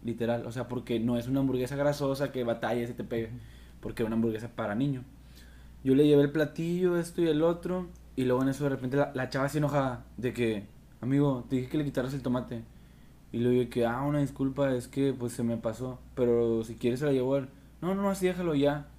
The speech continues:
yo, o sea, yo lo puedo hacer". Y luego el esposo, de buena onda, me voltea a ver y me dice, "Una disculpa,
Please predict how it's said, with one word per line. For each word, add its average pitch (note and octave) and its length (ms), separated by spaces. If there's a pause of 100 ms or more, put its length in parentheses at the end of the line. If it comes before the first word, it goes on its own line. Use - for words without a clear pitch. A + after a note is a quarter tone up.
(100)
yo, B2 260
o A#2+ 60
sea, B2+ 140
yo A#2+ 120
lo B2+ 120
puedo C#3+ 120
hacer". C3 280 (640)
Y B2+ 80
luego A#2+ 240
el C3+ 100
esposo, D3 600 (240)
de A#2+ 180
buena C#3+ 340
onda, D3 260
me C#3 60
voltea C3 220
a C3 40
ver B2+ 40
y C3 40
me B2+ 60
dice, A#2+ 140 (400)
"Una C3+ 160
disculpa, D3 520